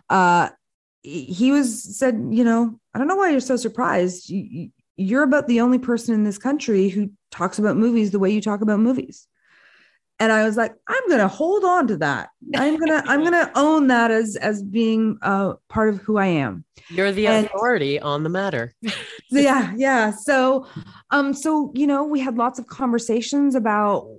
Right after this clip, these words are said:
Speaker 1: what made sense. Um, I was really clear, going back to your integrity point, that m-, my super picks truly had to come from me.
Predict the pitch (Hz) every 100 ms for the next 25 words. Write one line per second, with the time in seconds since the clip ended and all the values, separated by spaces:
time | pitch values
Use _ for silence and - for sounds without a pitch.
0 | - 202 202 214 202 196 - 202 262 285
1 | - - - _ - - _ - 196 190
2 | 196 190 185 - - - 220 226 196 214
3 | 220 208 - - 226 214 214 214 208 190
4 | 196 - - 196 190 190 180 185 170 196
5 | 196 208 208 - 208 220 - 185 180 180
6 | 175 - - _ _ _ _ 202 165 147
7 | 185 180 - 196 196 220 202 202 226 -
8 | - - - 226 220 208 196 180 190 -
9 | 175 170 190 160 147 127 107